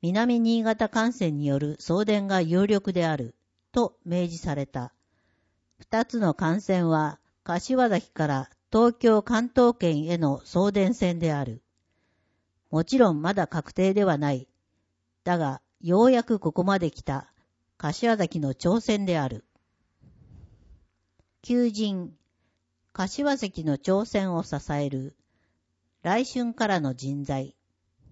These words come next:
市内企業、市役所、追加募集。詳細は各ホームページで。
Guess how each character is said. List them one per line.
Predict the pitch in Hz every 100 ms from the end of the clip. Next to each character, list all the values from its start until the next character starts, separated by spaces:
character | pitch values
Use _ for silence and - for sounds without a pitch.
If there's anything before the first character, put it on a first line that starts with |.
| _
市 | - - 202
内 | 208 233
企 | 226 233 196
業、 | 160 127 95 _ _
市 | - - 196
役 | 220 -
所、 | - 156 127 - _
追 | - 196
加 | 226 226
募 | 208 202
集。 | - 135 117 - _ _ _ _ _ _
詳 | - 214 226
細 | - 196 180
は | 165 156 _
各 | - 247 240
ホ | 180 170
ー | 185
ム | 185
ペ | 180 165
ー | 135
ジ | 123
で。 | 120 123